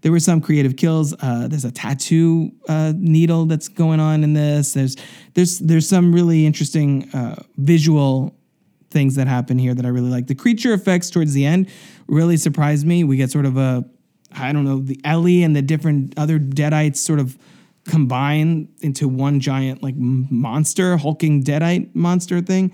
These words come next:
Uh, it, it feels to me that that was probably some C G 'cause it was so in shadow that you couldn't really see it clearly.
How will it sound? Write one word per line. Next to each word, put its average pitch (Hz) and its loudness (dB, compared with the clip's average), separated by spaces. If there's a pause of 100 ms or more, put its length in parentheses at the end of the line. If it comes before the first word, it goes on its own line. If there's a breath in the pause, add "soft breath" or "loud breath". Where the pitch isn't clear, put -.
(460 loud breath)
Uh, 143 -2 (200)
it, 160 -2
it 156 -2
feels 202 2
to 190 0
me 185 6
that 160 2
that 147 0
was 143 -2
probably 147 0
some 139 -2
C 143 0
G 139 0
'cause 131 -4
it 123 -2
was 131 -2
so 151 0
in 151 2
shadow 143 -2
that 135 -4
you 139 -6
couldn't 139 -2
really 131 -2
see 135 -2
it 135 -4
clearly. 151 -2